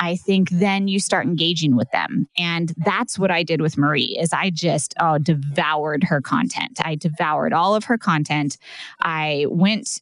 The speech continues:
to any place that I could possibly think of that was connected with her, any friends of hers that were speaking, I would go and I would check them out, you know, Gabby Bernstein and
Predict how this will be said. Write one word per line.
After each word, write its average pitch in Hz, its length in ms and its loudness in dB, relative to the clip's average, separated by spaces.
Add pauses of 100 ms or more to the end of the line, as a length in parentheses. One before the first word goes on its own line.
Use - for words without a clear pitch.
(100)
to 185 340 2
any 240 220 -2
place 202 360 0
that 185 80 0
I 175 80 0
could 170 140 -2
possibly 170 440 -2
think 208 300 2
of 175 220 0
that 160 120 0
was 151 140 -4
connected 170 580 0
with 165 160 -2
her, 160 280 2
any 170 180 0
friends 185 480 0
of 185 140 0
hers 165 400 2
that 170 120 2
were 156 120 0
speaking, 170 580 2
I 147 140 0
would 147 200 -4
go 160 280 2
and 156 100 2
I 143 60 2
would 147 140 0
check - 200 -4 (100)
them 160 220 2
out, 151 260 0
you 170 120 6
know, 143 140 4
Gabby 139 340 -2
Bernstein 185 840 2
and 151 280 2